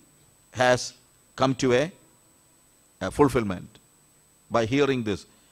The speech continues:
he was reading the passage about the Messiah, and he said, "I am the Messiah." Now we read about the life and ministry and teachings of Jesus.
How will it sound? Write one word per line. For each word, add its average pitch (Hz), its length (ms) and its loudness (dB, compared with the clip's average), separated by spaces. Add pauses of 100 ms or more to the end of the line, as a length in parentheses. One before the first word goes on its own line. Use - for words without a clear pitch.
(280)
he 135 180 0
was 139 220 0
reading 151 280 -2
the 143 80 2
passage 139 380 2
about 127 160 -2
the 113 80 -2
Messiah, 117 480 4 (400)
and 101 200 -10
he 123 140 -6
said, 131 280 -6 (120)
"I 107 340 -4
am 117 380 -8 (440)
the 101 120 -8
Messiah." - 480 -14 (1600)
Now 165 180 10
we 185 400 2
read 175 220 0
about 165 420 4 (140)
the 135 100 -4
life 151 520 0
and 151 160 -4
ministry 165 360 -6
and 156 100 -6
teachings 160 320 -8
of 139 140 -4
Jesus. 147 420 -4